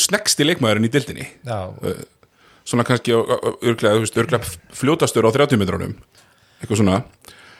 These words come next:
Speaker 2: Og algjör pest að spila á móti, sko,
Speaker 1: Já.
Speaker 2: held ég bæði líkamlega og andlega, sko.
Speaker 1: Já,
Speaker 2: Hann
Speaker 1: já.
Speaker 2: er svona í andlitinu á fólki og með alveg óbillandi sjálfstraust, sko.
Speaker 1: Já, hann leiðir lið, sko, bæði í, sko, hérna, stigum, stoðsendingum og, og stolnu boltum. Hann er svona, hann er einn af þessum fáið sem að nennir að fullkort pressa,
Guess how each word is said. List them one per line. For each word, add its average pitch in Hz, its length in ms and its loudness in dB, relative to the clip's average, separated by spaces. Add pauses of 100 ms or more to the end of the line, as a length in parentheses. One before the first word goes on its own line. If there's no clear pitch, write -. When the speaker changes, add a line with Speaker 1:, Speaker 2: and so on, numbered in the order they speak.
(260)
Speaker 2:
Og 107 160 -8
algjör 110 260 -8
pest 113 400 -6
að - 60 -12
spila 120 320 -4
á - 20 -4
móti, 123 240 -6
sko, - 160 -12
Speaker 1:
Já. 104 160 2
Speaker 2:
held 117 160 -4
ég 117 80 -6
bæði 120 300 2
líkamlega 131 340 -2
og 127 80 0
andlega, 135 320 -2
sko. 127 160 0
Speaker 1:
Já, 107 80 4
Speaker 2:
Hann 104 140 2
Speaker 1:
já. - 100 2
Speaker 2:
er 127 140 -4
svona 131 260 -2 (160)
í 131 240 -4
andlitinu 135 400 -4
á 117 80 -6
fólki 139 240 -6
og 127 160 -2
með 120 140 0
alveg 120 340 2
óbillandi 135 480 -4
sjálfstraust, 131 480 -6
sko. 143 160 -6 (640)
Speaker 1:
Já, 107 100 0
hann 113 80 2
leiðir 127 240 2
lið, 131 160 0
sko, - 160 -10
bæði 107 300 2
í, 104 100 -4
sko, 104 160 0 (160)
hérna, 98 420 0 (540)
stigum, 113 240 0
stoðsendingum 107 460 0
og, - 100 -10
og - 160 -10
stolnu 117 340 2
boltum. 110 360 -2
Hann 95 100 -6
er 98 80 -6
svona, 117 200 2 (920)
hann 117 80 0
er 131 140 2
einn 156 80 -2
af 143 80 0
þessum 135 160 -4
fáið 143 260 2
sem 117 140 2
að 117 80 2
nennir 131 260 2
að - 60 -6
fullkort - 320 -2
pressa, 147 260 2